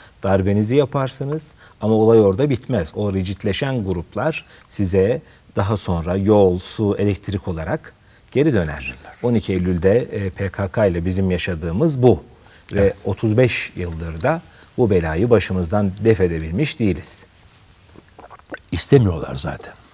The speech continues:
Speaker 1: Evet.
Speaker 2: Def etmemizi istemiyorlar. Türkiye, e, ne kadar, e, destabilize olursa, e,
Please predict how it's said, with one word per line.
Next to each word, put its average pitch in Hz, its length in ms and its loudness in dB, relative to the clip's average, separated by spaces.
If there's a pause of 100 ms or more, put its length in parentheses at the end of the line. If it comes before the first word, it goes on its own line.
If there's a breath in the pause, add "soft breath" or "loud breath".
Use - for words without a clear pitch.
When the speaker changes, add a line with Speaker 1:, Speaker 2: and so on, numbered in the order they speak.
(140)
Speaker 1:
Evet. 87 220 -4 (520)
Speaker 2:
Def 90 140 -8
etmemizi 80 520 -8
istemiyorlar. 76 840 -8 (920 loud breath)
Türkiye, 98 520 0 (320)
e, 85 100 -6
ne 92 80 -4
kadar, 101 360 2 (380)
e, 82 160 -6
destabilize 80 640 -4
olursa, 92 520 -4 (760)
e, 90 40 -8